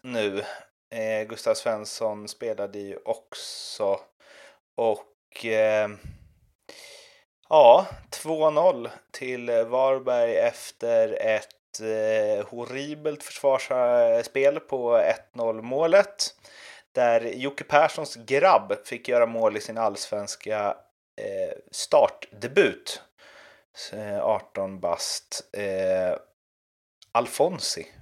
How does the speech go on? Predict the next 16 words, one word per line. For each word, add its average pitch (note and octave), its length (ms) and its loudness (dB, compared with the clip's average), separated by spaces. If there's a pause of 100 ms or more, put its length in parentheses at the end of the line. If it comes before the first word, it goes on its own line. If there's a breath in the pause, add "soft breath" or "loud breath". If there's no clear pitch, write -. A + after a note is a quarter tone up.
heter - 260 -10
han, F#2 80 -10
va? E2+ 100 -12 (880)
Oliver A2+ 340 -10
Alfonsi. - 760 -12 (1080 loud breath)
Eh, G#2+ 520 0 (180)
och, - 500 2
ehm, A#2 680 8 (1300 loud breath)
ja, D3+ 320 12 (280 loud breath)
jag C#3 100 6
vet D#3 140 6
inte E3+ 160 4
vad C#3+ 220 12
man G3 120 6
ska E3 160 0
säga. A2 380 6